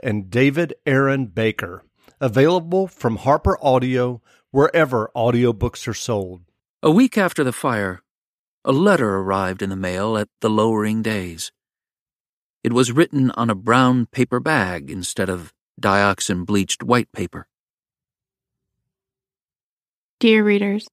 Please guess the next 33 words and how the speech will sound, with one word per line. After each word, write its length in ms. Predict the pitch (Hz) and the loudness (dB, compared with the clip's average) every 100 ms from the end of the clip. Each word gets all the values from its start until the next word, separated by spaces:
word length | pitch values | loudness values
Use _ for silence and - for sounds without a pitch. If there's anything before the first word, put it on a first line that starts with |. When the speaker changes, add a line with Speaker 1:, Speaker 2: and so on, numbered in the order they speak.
| _ _ _ - | _ _ _ -2
Speaker 3:
this 180 | 214 | -2
paper 380 | - 226 220 226 | 0 0 2 2
is 160 | 202 196 | 0 0
run 240 | 190 202 | 2 2
by 140 | 196 190 | 2 -2
a 100 | 185 | -2
white 240 | 185 202 | -2 -2
lady, 380 | 208 185 190 202 _ _ _ | -2 -2 -2 -6 _ _ _
but 140 | 240 - | -6 -2
she's 240 | 220 220 | 0 2
a 60 | 202 | 2
white 260 | 196 294 | 2 2
lady 260 | 247 196 196 | 0 0 0
who 140 | 190 | -2
cares. 500 | 190 190 190 196 196 _ _ _ _ _ _ | -4 -4 -4 -4 -10 _ _ _ _ _ _
Her 140 | 196 | -2
heart 340 | 196 202 208 | 4 4 2
is 160 | 208 196 | -2 -2
in 100 | 196 | 0
the 80 | 190 | 0
right 260 | 185 190 | 0 -2
place. 420 | - - 190 185 - _ _ _ _ _ _ _ _ _ | -4 -4 -4 -4 -8 _ _ _ _ _ _ _ _ _
She 120 | - | -4
gives 260 | 196 220 226 | 2 4 4
us 200 | 233 220 | 0 0
the 100 | 226 | -6
space 400 | - 208 202 196 | -6 -2 -2 -2
to 120 | - | -6
be 100 | 196 | -6
seen 460 | 185 - 208 196 196 | -6 -2 0 0 0
and 240 | 240 202 | 0 0
heard. 380 | 196 202 196 196 _ _ _ _ _ _ _ - | 0 -2 -4 -6 _ _ _ _ _ _ _ 0
Wiliwini. 600 | 208 214 220 196 202 208 | 2 4 4 2 0 -2